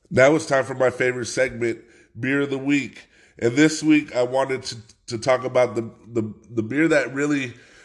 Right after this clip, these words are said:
um, kind of got my eye this week. Uh, it's called Zodiac Series Cancer.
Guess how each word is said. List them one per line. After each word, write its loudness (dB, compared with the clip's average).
um, 0
kind 0
of -10
got 2
my 2
eye 0
this -2
week. -4
Uh, 4
it's -4
called 2
Zodiac 2
Series -10
Cancer. -2